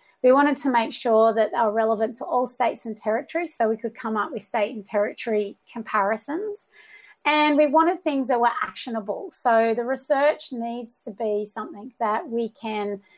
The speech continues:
see how we're progressing, we can respond with policies, interventions, programs, et cetera, and hopefully see the changes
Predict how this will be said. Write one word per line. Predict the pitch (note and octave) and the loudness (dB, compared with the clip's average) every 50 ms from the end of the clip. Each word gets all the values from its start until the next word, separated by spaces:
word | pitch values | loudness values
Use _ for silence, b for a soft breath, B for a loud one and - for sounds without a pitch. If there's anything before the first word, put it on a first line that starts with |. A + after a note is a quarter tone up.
| b b - | b b -4
see | - - F4 F4+ | 0 2 4 6
how | D#4+ D#4+ C4 | 6 6 6
we're | A#3 A3 G3+ | 4 4 2
progressing, | G#3 - F#3+ - A3 G3+ G3 - - G3+ G3+ G3+ G3+ b b b b _ - | 0 -6 -6 -4 -4 -4 -4 -4 -4 -6 -6 -6 -10 b b b b _ -12
we | A3 | -10
can | - B3+ A3+ G#3 | -6 -6 -4 -4
respond | G#3 G#3+ - - - - C#4+ D#4 D4+ C#4+ | -4 -6 -6 -2 2 2 4 4 4 2
with | C4+ A#3 - | 0 -2 -4
policies, | - - A3+ G#3+ A3 A3 G#3 - A3+ A3+ G#3+ G3+ - | -2 2 2 4 4 2 0 0 -2 -2 -2 -2 -4
interventions, | - A3+ G#3+ G#3 A#3 G#3 G#3+ G#3 G#3 G3+ - A3 G#3 G3 G3 | -6 -8 -6 -4 -2 -2 -2 -4 -4 -8 -8 -10 -10 -10 -10
programs, | - _ D4+ E4+ E4+ C4+ C#4+ B3 A3+ A3 G3 | -4 _ 0 0 2 4 2 2 2 0 -2
et | A3+ A#3 - | -6 -8 -4
cetera, | - A3+ G3+ G#3+ G#3+ G#3 G3+ G3+ G3+ B B B B B | -2 0 2 2 4 4 4 2 2 B B B B B
and | - A#3+ A3+ | -6 -4 -4
hopefully | - - C#4+ C4 C4+ C4 - - C4 A#3 A3 G#3+ G#3 | 0 2 4 4 4 2 0 -2 0 2 2 2 2
see | G#3 - - G#3 G3+ G#3 G3+ G3+ G#3 G3+ b b b b b _ - | 0 -2 0 0 2 2 2 2 0 -4 b b b b b _ 0
the | A3+ G#3 G#3 G3+ | 2 2 2 2
changes | - - B3 A3+ A3 A3 G#3+ G3 A3+ G#3 G3 F#3+ - | -2 -4 -2 0 0 0 0 0 2 2 2 2 0